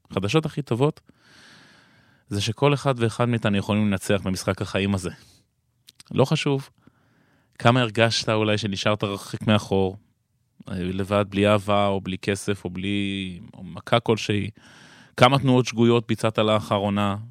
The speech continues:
או מה בדיוק מצב החיים שלך כרגע. עדיין יש לך סיכויים מעולים למצוא אושר והגשמה עצמית בחיים.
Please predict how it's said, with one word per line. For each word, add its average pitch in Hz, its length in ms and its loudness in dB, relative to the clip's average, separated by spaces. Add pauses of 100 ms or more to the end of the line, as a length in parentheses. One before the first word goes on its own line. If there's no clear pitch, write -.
(160)
או 104 320 -2 (160)
מה 110 120 -2
בדיוק 104 220 -6
מצב 104 220 -2
החיים 98 220 -4
שלך - 180 -12
כרגע. 98 380 -6 (1080)
עדיין 123 340 4
יש 131 180 0
לך 120 160 -4
סיכויים 135 400 0
מעולים 135 420 -2 (520)
למצוא 101 300 -2
אושר 143 320 -2 (400)
והגשמה 104 440 0 (420)
עצמית - 460 -8
בחיים. 90 360 -10